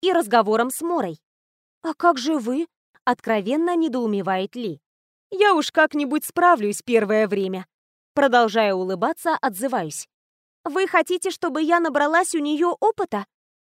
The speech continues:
По-своему интерпретирует моё пожелание девочка. "Напротив, я хочу, чтобы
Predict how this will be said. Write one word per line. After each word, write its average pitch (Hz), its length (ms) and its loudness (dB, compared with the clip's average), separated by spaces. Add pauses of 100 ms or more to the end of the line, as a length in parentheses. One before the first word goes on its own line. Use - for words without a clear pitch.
По-своему 285 680 -2
интерпретирует 240 920 -2
моё 214 260 -2
пожелание 269 640 -4
девочка. 185 560 -6 (480)
"Напротив, 302 680 -2 (360)
я 330 180 4
хочу, 311 320 -2
чтобы 311 360 -2